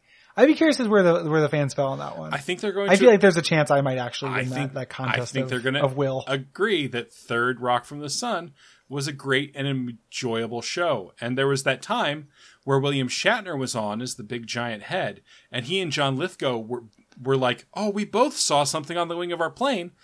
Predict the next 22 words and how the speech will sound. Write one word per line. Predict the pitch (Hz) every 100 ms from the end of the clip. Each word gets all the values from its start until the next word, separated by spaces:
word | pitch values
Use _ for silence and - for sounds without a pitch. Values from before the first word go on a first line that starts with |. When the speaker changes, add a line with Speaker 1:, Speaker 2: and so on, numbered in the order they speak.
| - - -
Speaker 2:
because | 156 139 135 131 123 - _ _
Shatner | - - 185 226 156 143
was | 135
in | 135
the | 127
original | 113 160 226 180
Twilight | 117 123 110 104
Zone | 95 104 98
episode | 87 - - 95
where | 95
that | 92 95
happens, | 98 92 135 139
and | 151
then | 151
Lithgow | 175 202
was | 190 180
in | 196
the | 190
version | 208 202 214
in | 214
the |
movie. | 220 330 330 -